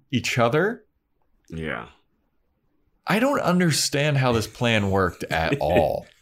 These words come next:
Speaker 2: I was like, "Wow, that is clever to make a sticky bomb with the wet toilet paper."
Speaker 1: Yeah.
Speaker 2: I was like, "That's interesting." I didn't know what she was gonna use wet toilet paper for. So when she throws it, it sticks on him, and I'm like, "Okay."
Speaker 1: Yeah, but, like, how did she get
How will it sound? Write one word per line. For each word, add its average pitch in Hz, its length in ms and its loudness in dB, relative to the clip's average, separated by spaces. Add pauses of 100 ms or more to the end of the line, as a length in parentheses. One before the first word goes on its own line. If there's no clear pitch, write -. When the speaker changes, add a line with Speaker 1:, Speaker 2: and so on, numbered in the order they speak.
(360)
Speaker 2:
I 131 220 2
was 151 160 0
like, 117 200 0
"Wow, 139 200 2
that 107 160 4
is 120 160 0
clever 82 420 0
to 76 140 -4
make 73 200 -4
a 76 60 -12
sticky 73 680 -6 (460)
bomb 69 440 -4
with 69 160 -6
the 71 80 -4
wet 67 320 -8 (200)
toilet 69 300 -4
paper." - 380 -10 (420)
Speaker 1:
Yeah. 98 140 2
Speaker 2:
I - 40 4
was 95 80 4
like, 104 100 -2
"That's 120 200 -2
interesting." 78 560 -4 (140)
I 80 100 0
didn't 90 120 0
know 87 100 2
what 82 100 -2
she - 80 -4
was 69 100 -4
gonna 73 160 -6
use 69 160 -8
wet 65 180 -10
toilet 58 260 -12
paper - 240 -12
for. - 320 -16 (260)
So 92 120 -4
when 101 120 0
she 101 140 -2
throws 135 400 -2
it, 69 100 -4
it - 100 -10
sticks - 300 -8
on 69 160 -8
him, 67 160 -10
and 73 80 -8
I'm 76 80 -8
like, 76 140 -6
"Okay." 87 300 -6 (1160)
Speaker 1:
Yeah, 151 240 0
but, 113 220 -2
like, 110 360 -2 (320)
how 127 240 -2
did 143 240 -2
she 127 240 -2
get 123 360 0